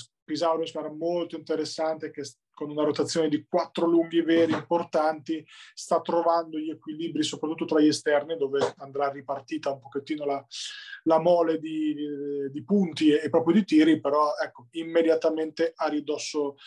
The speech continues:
delle prime. E per concludere un pochettino la, la carrellata volante di questa C Gold, che spero insomma,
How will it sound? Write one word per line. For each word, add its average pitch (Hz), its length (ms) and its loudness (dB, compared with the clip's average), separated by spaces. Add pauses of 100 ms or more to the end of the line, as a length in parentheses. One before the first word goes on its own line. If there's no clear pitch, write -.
(200)
delle 151 280 2
prime. 123 300 -8 (300)
E 165 800 2
per 170 160 -2
concludere 190 540 0
un 160 80 -4
pochettino 170 440 -6
la, 156 200 -4
la 143 400 -8
carrellata 143 580 -4
volante 143 480 -2
di 131 80 -12
questa 139 300 -10
C 127 180 -6
Gold, 143 560 2
che - 240 -20
spero 143 380 -6
insomma, 139 420 -2